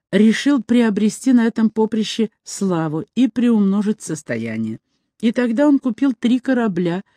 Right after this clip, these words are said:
в двадцать, сорок и шестьдесят тонн водоизмещения, подобрал экипаж из ста двадцати бывалых матросов и солдат и двадцать второго июля тысяча пятьсот восемьдесят шестого года снова пустился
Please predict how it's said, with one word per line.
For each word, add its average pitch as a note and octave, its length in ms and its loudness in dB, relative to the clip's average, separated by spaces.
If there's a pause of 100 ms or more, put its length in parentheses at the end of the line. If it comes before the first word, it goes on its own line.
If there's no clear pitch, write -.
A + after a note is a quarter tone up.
(160)
в D#3+ 100 -6
двадцать, F#3+ 480 -2
сорок G#3 380 -2 (260)
и G#3+ 140 2
шестьдесят G3+ 760 0
тонн G#3 240 2
водоизмещения, E3+ 1000 -4 (400)
подобрал A3+ 560 2
экипаж A3 560 -2
из G#3 160 -4
ста A3 180 -2
двадцати G#3 480 -2
бывалых G3 480 -2
матросов F3 560 -6
и D3+ 40 -6
солдат D3+ 520 -6 (340)
и G#3 120 -2
двадцать F#3+ 480 -2
второго C#3 540 -4
июля C3+ 600 -6 (680)
тысяча E3 560 2
пятьсот F3+ 580 -2
восемьдесят D3 760 -4
шестого B2 500 -8
года A#3+ 420 -2
снова F#3 360 -4
пустился B2+ 640 -8